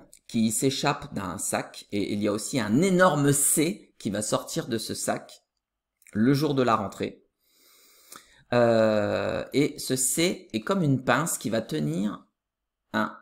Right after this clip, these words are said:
petit mot, un tout petit mot, et ce petit mot, il, il, il est en train de s'échapper, et il va venir chatouiller, euh, deux messieurs, ce qui, ce qui va avoir pour effet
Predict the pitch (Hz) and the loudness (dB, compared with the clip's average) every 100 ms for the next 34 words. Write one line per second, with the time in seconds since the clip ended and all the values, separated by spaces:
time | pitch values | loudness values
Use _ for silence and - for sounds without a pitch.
0 | _ - 214 - 156 135 120 - - 113 | _ -8 -8 -6 0 0 0 -2 -6 -6
1 | 220 - - 143 139 208 - - - - | -6 -8 -4 -2 -2 -4 -6 -6 -8 -8
2 | 147 170 175 131 107 - 120 113 127 139 | -6 -2 -2 -2 -4 -6 -4 -2 0 -2
3 | 143 165 - 143 123 - 175 - - - | -2 -4 -2 -2 -2 -2 -2 -4 -12 -4
4 | 120 135 139 139 131 - - - - 151 | 2 2 2 0 0 -4 -4 -4 -4 0
5 | 139 165 - _ _ _ _ _ _ _ | 0 0 -4 _ _ _ _ _ _ _
6 | 110 101 92 92 90 113 202 185 143 - | -2 -2 -2 -4 -6 0 2 2 0 -2
7 | 101 135 - - - 107 107 98 98 76 | -2 -4 -8 -14 -10 -4 -2 -2 -4 -6
8 | - - - 90 92 95 90 87 - 104 | -8 -14 -14 -10 -6 -6 -6 -8 -6 -6
9 | 120 110 98 95 120 131 - | -6 -6 -10 -6 -2 -2 -4